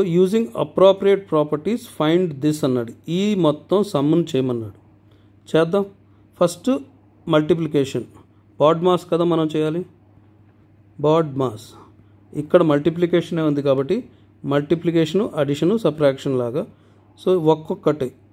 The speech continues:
వీటిని మల్టిప్లై చేద్దాం. So, two into minus three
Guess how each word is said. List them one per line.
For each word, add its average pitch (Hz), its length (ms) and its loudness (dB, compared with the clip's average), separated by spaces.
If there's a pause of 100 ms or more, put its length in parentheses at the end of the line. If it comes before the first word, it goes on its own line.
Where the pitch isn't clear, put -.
(100)
వీటిని 170 340 2
మల్టిప్లై 156 420 0
చేద్దాం. 104 260 -16 (2250)
So, 185 100 6 (480)
two 202 120 4 (120)
into 208 220 0 (120)
minus 147 340 0
three 156 180 -2